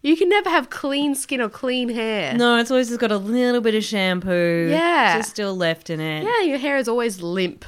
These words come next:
Speaker 2: A little limp. Much like the country.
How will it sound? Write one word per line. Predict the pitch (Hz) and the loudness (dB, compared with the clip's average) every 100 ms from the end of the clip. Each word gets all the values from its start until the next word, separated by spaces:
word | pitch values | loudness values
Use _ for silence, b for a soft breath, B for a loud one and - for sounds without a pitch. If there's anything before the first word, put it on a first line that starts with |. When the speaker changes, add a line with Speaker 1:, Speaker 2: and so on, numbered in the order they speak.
| - | -12
Speaker 2:
A | |
little | 370 370 339 247 | -10 -6 -4 -4
limp. | 202 175 147 - - _ _ _ 302 _ | -2 -4 -8 -16 -20 _ _ _ -20 _
Much | 285 247 233 | -6 -4 -4
like | 185 165 - | -4 -4 -6
the | |
country. | 151 - 135 - 123 - | -12 -12 -12 -14 -16 -18